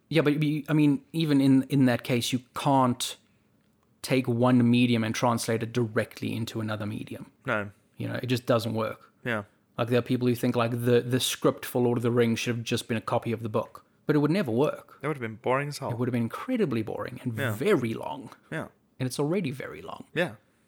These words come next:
Speaker 1: You know? But you need to make those changes. And Tolkien in, in particular,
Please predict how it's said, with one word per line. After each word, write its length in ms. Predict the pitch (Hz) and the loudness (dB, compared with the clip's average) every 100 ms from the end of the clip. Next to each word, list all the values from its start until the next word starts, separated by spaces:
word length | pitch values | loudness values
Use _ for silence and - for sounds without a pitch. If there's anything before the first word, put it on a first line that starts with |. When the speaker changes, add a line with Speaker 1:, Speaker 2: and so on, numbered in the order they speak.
| _ | _
Speaker 1:
You 120 | 107 | -8
know? 160 | 110 160 - _ _ _ _ _ | -6 -6 -10 _ _ _ _ _
But 120 | 120 | -2
you 60 | 127 | 2
need 280 | 127 135 135 | 4 4 4
to 60 | 139 | 0
make 160 | 117 | 0
those 180 | 120 110 | 0 -2
changes. 340 | - 143 131 117 | 2 2 2 2
And 160 | 113 - - - - | 0 -4 -20 -20 0
Tolkien 340 | 202 208 202 | 2 4 2
in, 160 | 170 156 | 2 2
in 160 | 151 139 | 2 0
particular, 640 | 131 - 139 120 107 123 | 0 -2 0 0 -2 -4